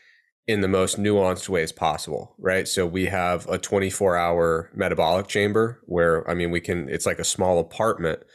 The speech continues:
where we measure all the air going in and out of the room. Uh, so, I mean, we can get every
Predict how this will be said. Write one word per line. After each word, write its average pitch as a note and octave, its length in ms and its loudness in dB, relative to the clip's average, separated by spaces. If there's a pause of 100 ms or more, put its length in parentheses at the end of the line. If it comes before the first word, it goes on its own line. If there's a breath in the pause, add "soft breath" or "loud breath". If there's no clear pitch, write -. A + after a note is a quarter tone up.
(300 loud breath)
where F2+ 160 2
we F#2 160 0
measure F2+ 420 0
all F2+ 180 2
the F#2+ 140 -4
air F2 440 0
going F2+ 260 0
in F#2+ 260 -2
and F2 240 -2
out F2 180 0
of D#2+ 60 -4
the D#2+ 80 -2
room. F2 540 0 (420 soft breath)
Uh, F2+ 220 0
so, F#2 240 0
I E2+ 80 2
mean, F2 180 0
we F#2 160 0
can F#2+ 160 -4
get F2 300 -2 (240)
every G2 880 0